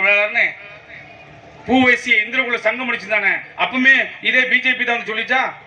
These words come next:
பொய் சொல்றதுக்கு ஒரு அளவு வேண்டாம். உன்னுடைய பிழைப்பு பெயர் வேண்டும், இந்த பிழைப்பு, அரசியல் பிழைப்பு போகும் என்று சிலர் பேசிக்கிட்டே இருக்கிறான். தேவேந்திர குல வேளாளர் பேரை இங்க இருக்கிற முதியோர் மக்கள்கிட்ட கேட்கிறேன், இந்த இருக்கிற தாத்தா கேட்கிறேன், எத்தனை ஆண்டு காலம் நாம் பயன்படுத்திட்டு இருக்கிறோம்?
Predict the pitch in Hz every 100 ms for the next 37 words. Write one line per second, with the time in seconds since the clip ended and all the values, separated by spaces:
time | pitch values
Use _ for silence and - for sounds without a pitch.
0 | - - - - - - 247 240 233 233
1 | 214 202 240 233 226 240 247 - - -
2 | - - - 175 196 170 - 247 320 320
3 | 311 269 262 240 233 180 156 240 302 311
4 | - - 330 - 311 285 - 302 392 381
5 | 330 311 294 269 262 262 240 208 - -
6 | 226 233 247 262 285 294 294 240 - -
7 | - - - - 240 294 277 269 247 240
8 | 285 285 277 262 262 262 254 - - 202
9 | 240 285 302 269 - - 226 285 294 240
10 | 233 285 269 262 254 226 220 247 269 247
11 | 254 254 254 269 254 226 - - - -
12 | - 320 302 285 285 311 294 254 285 294
13 | 262 269 247 233 180